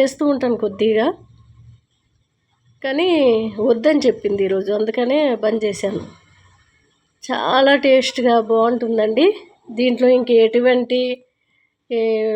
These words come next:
మనం కాజు పౌడర్ గట్రా ఏం వేసుకోవాల్సిన అవసరం లేదు. బెండకాయలోని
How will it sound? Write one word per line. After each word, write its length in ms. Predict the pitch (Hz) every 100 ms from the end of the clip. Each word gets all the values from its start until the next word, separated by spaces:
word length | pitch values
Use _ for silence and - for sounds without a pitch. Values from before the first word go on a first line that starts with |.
| 220
మనం 140 | 220 208 226
కాజు 280 | 226 226 226
పౌడర్ 320 | 214 214 220
గట్రా 180 | 220 214 220
ఏం 100 | 220
వేసుకోవాల్సిన 520 | 214 214 214 196 214 196
అవసరం 240 | 196 196 196
లేదు. 200 | 196 294 381 _ _ _ _ _
బెండకాయలోని 840 | 233 240 247 262 294 254 226 226